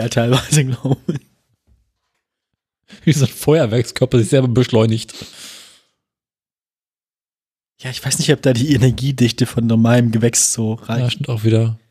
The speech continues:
Speaker 1: Und das, das müsste man ja auch in eine Richtung machen. Also Raketen
Speaker 2: Mhm.
Speaker 1: funktionieren deswegen, weil halt das Gas in
Speaker 2: Ja.
Speaker 1: eine Richtung raus kann. Der Baum würde ja gleichmäßig in alle Richtungen abdampfen, so.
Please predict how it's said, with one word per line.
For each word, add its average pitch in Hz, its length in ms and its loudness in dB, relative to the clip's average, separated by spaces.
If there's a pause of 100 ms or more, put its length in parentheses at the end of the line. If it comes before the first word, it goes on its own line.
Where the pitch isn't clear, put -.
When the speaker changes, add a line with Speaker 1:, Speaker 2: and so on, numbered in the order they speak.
(500)
Speaker 1:
Und 113 320 -6
das, - 240 -10
das - 140 -8
müsste 147 240 2
man 131 100 2
ja 139 120 2
auch 127 140 -2
in 131 200 0
eine 113 100 2
Richtung 123 340 0
machen. 101 320 -6
Also 113 320 -2 (200)
Raketen 127 460 0
Speaker 2:
Mhm. 127 40 -4
Speaker 1:
funktionieren 127 420 2
deswegen, 123 400 2
weil 120 120 2
halt 123 180 0
das - 220 0 (120)
Gas 117 260 2
in 135 80 2
Speaker 2:
Ja. 135 100 2
Speaker 1:
eine 139 160 4
Richtung 139 220 0
raus 117 260 -2
kann. 113 340 -2 (760)
Der 127 120 -4
Baum 127 280 -4
würde 135 180 -2
ja 135 100 0
gleichmäßig 131 600 2
in 254 60 0
alle 127 160 4
Richtungen 131 360 0
abdampfen, 117 520 -4
so. 113 200 -6